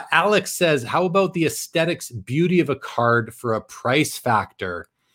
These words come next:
And I mean, I'll just, I'll just, and this is gonna be a perfect lead in to my card of the day. And as you guys, if you've been watching, my card of the day is a card from my personal collection,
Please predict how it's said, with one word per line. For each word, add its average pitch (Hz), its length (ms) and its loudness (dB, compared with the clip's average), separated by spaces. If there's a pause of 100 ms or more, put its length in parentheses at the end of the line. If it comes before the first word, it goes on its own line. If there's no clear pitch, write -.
(360)
And 127 160 0
I 131 40 2
mean, 131 120 2
I'll 147 180 6
just, 165 280 0
I'll 151 140 4
just, 175 140 0
and 147 140 -2
this 165 160 -2
is 190 100 -4
gonna 196 160 2
be 165 160 4
a 123 100 6
perfect - 580 -2
lead 135 320 0
in 123 320 0
to 123 240 0
my 117 260 2
card 135 400 -2
of 123 140 2
the 131 80 0
day. 120 420 0
And 127 180 0
as 117 280 -2
you 120 80 0
guys, 131 320 2
if 120 100 0
you've 123 80 2
been 113 160 2
watching, 123 500 4
my 117 160 -2
card 165 260 4
of 165 40 4
the 156 80 0
day 143 160 6
is 127 140 2
a - 20 -2
card 135 300 2
from 127 80 -4
my 117 100 0
personal 165 440 -2
collection, 135 600 0